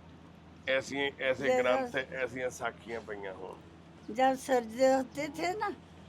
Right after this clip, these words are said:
Speaker 2: सारे जने बैठ के ये में पढ़ते थे।
Speaker 1: ਪੰਜਾਬੀ ਚ?
Speaker 2: हाँ।
Speaker 1: ਪੰਜਾਬੀ ਚ ਹੈ ਤਾਂ ਤੁਸੀਂ ਤਾਂ ਹਿੰਦੀ ਬੋਲੀ ਆ।
Speaker 2: पंजाबी में पंजाबी पढ़ी हैं।
Speaker 1: अच्छा।
Speaker 2: मैं दस पढ़ी हैं।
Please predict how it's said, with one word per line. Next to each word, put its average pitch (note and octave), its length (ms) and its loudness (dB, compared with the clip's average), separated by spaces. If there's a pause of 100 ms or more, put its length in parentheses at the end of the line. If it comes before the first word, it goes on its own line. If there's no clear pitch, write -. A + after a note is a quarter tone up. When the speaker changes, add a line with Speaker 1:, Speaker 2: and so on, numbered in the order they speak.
(200)
Speaker 2:
सारे C#4+ 400 8
जने C4+ 300 4
बैठ C4 220 4
के C4 200 4 (500)
ये C4 80 12
में C4 220 0
पढ़ते A#3 380 -2
थे। G#3+ 280 -6 (560)
Speaker 1:
ਪੰਜਾਬੀ D#3+ 400 4
ਚ? E3+ 100 -2 (520)
Speaker 2:
हाँ। C#4 200 0 (260)
Speaker 1:
ਪੰਜਾਬੀ E3 400 4
ਚ F3+ 80 6
ਹੈ G3+ 120 12
ਤਾਂ G#3 120 6
ਤੁਸੀਂ G3+ 160 8
ਤਾਂ G3+ 80 10
ਹਿੰਦੀ D#3+ 240 4
ਬੋਲੀ D4 200 6
ਆ। C#4+ 80 10
Speaker 2:
पंजाबी C4 200 4
में C#4 180 0
पंजाबी D4+ 680 4
पढ़ी D4 240 4
हैं। C#4+ 280 0 (260)
Speaker 1:
अच्छा। - 240 2
Speaker 2:
मैं D#4 100 8
दस C#4 360 4 (100)
पढ़ी C4+ 200 4
हैं। C4 180 2